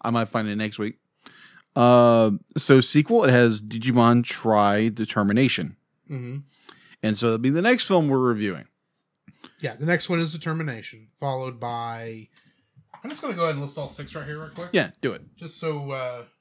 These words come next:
Speaker 2: just so everyone knows where we're going. So we did Reunion this week. Next week, we've got Determination.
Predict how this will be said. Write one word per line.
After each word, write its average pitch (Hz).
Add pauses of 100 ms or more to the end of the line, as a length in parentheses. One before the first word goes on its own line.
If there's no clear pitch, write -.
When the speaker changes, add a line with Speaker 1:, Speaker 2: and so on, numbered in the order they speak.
(3250)
Speaker 2:
just 156
so 147
everyone 156
knows 139
where 139
we're 131
going. 135 (260)
So -
we 175
did 175
Reunion 202
this 190
week. 170 (720)
Next 180
week, 214
we've 160
got 143
Determination. 143